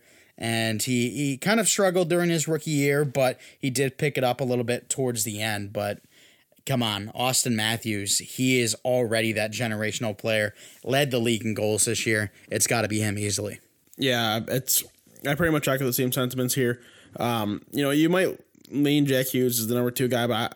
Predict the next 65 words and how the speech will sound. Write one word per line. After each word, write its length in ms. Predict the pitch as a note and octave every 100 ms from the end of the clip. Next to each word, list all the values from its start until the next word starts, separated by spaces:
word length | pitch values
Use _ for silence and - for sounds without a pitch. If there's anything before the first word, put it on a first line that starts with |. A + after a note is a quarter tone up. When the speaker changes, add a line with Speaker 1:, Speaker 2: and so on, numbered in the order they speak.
| -
Speaker 2:
I, 60 |
like, 180 | A#2+ A#2+ -
I 140 | A#2+ C#3
might 240 | D3+ B2+
lean 400 | A#2+ A#2+ A#2+ F#2
Rasmus 300 | G2+ A#2 F#2
Dahlin 280 | E2+ G#2 A#2+
as 120 | A#2+
my 80 | B2+
number 220 | A#2+ A2+
two 180 | A2 B2+
guy 160 | A#2+ A2+
if 100 | A#2+
I 60 |
had 120 | A2+
to 80 | A#2
choose. 300 | - B2 A#2
So 60 | A#2+
if 120 | A2+
we 80 | C#3+
only 340 | D3+ - C3+
did 80 | C3
the 60 | A#2+
last 240 | A2 -
four 180 | A2+ A#2
years, 240 | A2+ A#2 -
I 40 |
would 140 | B2 B2+
say 100 | A#2+
Dahlin, 540 | A#2+ G#2+ A2 G#2+ A2+
even 260 | A2+ C3+ C3
though 140 | A#2+
for 100 | B2
the 60 | A2+
down 240 | G#2+ A2
year, 320 | G#2+ A2 A2+ - - - -
uh, 240 | A2 G#2
the 80 | G2+
first 260 | - B2 -
two 80 | A2+
years, 260 | A2 A2+
there's 180 | G2 G2+
just 220 | F#2 -
too 100 | -
many 120 | A2+ G#2+
signs 380 | - G2 F#2+
of 280 | F2+ E2+ - - -
great 240 | G#2+ G#2 -
things 180 | G#2+
to 60 | G#2
come. 340 | - A2+ A#2 A2+ - - -
I 60 |
think 120 | C3
he 40 | B2+
bounces 340 | A#2 A#2+ -
back 240 | A2+ G#2+ G#2+
in 60 |
a 40 | E2+
really 240 | F#2+ G#2
big 140 | G2+ G2+
way 180 | G2+
next 260 | G2+ G2+ -
year. 260 | G#2 G2+ -
So, 420 | - E2+ F2 F2+ -
um, 460 | C#2 D2+ C2+ C#2+